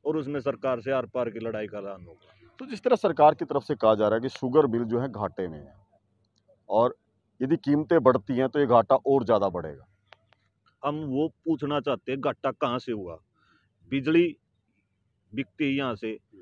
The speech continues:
Speaker 1: गन्ने से जो भी प्रोडक्ट जैसे खोई है, मैली है,
Speaker 2: हम्म।
Speaker 1: उनका भाव देख लो कितना है, चार सौ रुपये तो जो खोई है वो बिक रही है।
Speaker 2: हम्म।
Speaker 1: चीनी का जो आठ साल पहले जो रेट था, आज उसका अनुमान निकाल लो, आंक-, आंकड़े निकाल लो,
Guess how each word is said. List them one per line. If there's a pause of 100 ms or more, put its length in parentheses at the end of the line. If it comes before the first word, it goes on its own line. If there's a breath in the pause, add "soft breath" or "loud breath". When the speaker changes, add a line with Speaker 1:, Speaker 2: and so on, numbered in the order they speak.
(260)
Speaker 1:
गन्ने
से
जो
भी
प्रोडक्ट
जैसे
खोई
है,
मैली
है, (180)
Speaker 2:
हम्म।
Speaker 1:
उनका
भाव
देख
लो
कितना
है, (220)
चार
सौ
रुपये
तो (100)
जो
खोई
है
वो
बिक
रही
है।
Speaker 2:
हम्म। (140)
Speaker 1:
चीनी
का
जो
आठ
साल
पहले
जो
रेट
था, (280)
आज
उसका
अनुमान
निकाल
लो,
आंक-,
आंकड़े
निकाल
लो,